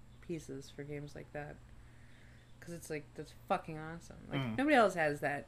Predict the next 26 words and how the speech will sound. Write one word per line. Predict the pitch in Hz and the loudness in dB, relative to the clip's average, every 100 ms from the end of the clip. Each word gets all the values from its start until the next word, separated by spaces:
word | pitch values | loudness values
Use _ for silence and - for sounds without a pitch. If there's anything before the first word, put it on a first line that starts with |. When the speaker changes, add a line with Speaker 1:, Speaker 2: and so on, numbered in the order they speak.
| 156 | 0
Speaker 1:
that | 147 120 | 0 2
cool-ass | - 151 139 143 | 2 6 6 4
cave | - 147 131 | 2 0 0
that | 127 | -2
that | 127 139 | -4 -4
dude | 127 127 | -4 -4
made. | 139 135 180 214 196 - | -2 0 0 -2 -6 4
Speaker 2:
Right. | 120 101 95 | 6 6 2
Speaker 1:
'Cause | 196 - - | -2 0 4
he | 226 | 4
made | 208 226 208 | 6 4 2
it. | 120 71 - - - - - - - - - - - - - | -2 -4 -8 -14 -16 -16 -16 -16 -16 -16 -16 -16 -16 -4 6
Speaker 2:
Or | 143 | 8
somebody | 143 147 135 | 10 8 6
does | 123 127 | 8 8
have | 131 113 | 8 4
a | 107 | 4
cave, | 113 110 104 - | 2 4 2 2
but | 110 101 | 4 4
it's | 95 101 - | 2 -2 0
different | 120 127 117 98 | 2 2 2 -2
from | 101 | 0
his, | 127 123 107 | 4 6 6
so | 101 117 98 | 2 2 0
it's | 95 | 4
still, | - 123 110 95 | 4 6 6 4